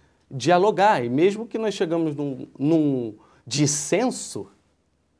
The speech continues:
né, que seja de uma forma harmoniosa, de uma forma, é, relacionada, é, é, é, com a tolerância, né?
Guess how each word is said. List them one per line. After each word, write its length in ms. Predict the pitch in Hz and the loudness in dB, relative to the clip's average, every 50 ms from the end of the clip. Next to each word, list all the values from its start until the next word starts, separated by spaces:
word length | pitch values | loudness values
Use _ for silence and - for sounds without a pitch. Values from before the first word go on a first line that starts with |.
| _ _ _ _ _ _ _ _ _ _ _ _ | _ _ _ _ _ _ _ _ _ _ _ _
né, 140 | - - - - - | -20 -18 -18 -18 -12
que 140 | - - 214 | -6 -6 -4
seja 480 | - - - - 160 175 196 190 220 190 | -4 -2 0 2 4 4 4 4 0 -2
de 80 | 185 | -2
uma 160 | 220 233 233 | -2 -2 -2
forma 360 | - - - 185 185 202 220 226 | -2 0 0 0 0 -2 -4 -6
harmoniosa, 840 | 208 214 202 196 202 214 226 247 233 190 185 196 208 175 143 135 127 | -6 -6 -6 -4 -4 -4 -4 -2 0 2 2 4 2 2 0 -2 -4
de 120 | 113 131 | -2 -4
uma 180 | 135 139 139 135 | -4 -4 -4 -6
forma, 580 | 135 - - 113 113 117 123 123 127 139 143 - _ _ _ _ _ _ _ _ _ _ _ - | -8 -8 -6 -6 -6 -6 -6 -8 -10 -10 -12 -16 _ _ _ _ _ _ _ _ _ _ _ -6
é, 460 | 123 127 127 127 127 123 120 120 120 | -4 -2 0 0 0 0 0 -2 -2
relacionada, 1000 | 113 139 139 139 139 135 - - 170 143 117 117 117 120 123 123 135 135 131 123 117 | 0 0 2 2 2 0 -2 -4 -4 -4 -4 -4 -4 -6 -6 -6 -4 -4 -4 -4 -4
é, 60 | 117 | -4
é, 640 | 117 - 110 110 110 110 110 104 104 110 - 110 110 | -6 -6 -6 -6 -8 -8 -8 -8 -8 -10 -10 -10 -12
é, 100 | - - 131 - | -14 -14 -18 -14
com 120 | _ - 127 | _ -10 -10
a 40 | |
tolerância, 800 | 127 - - 131 131 143 151 143 135 143 147 131 143 - - - | -8 -4 -2 -2 0 0 0 0 0 -2 -2 -4 -6 -10 -16 -18
né? 120 | - - | -18 -18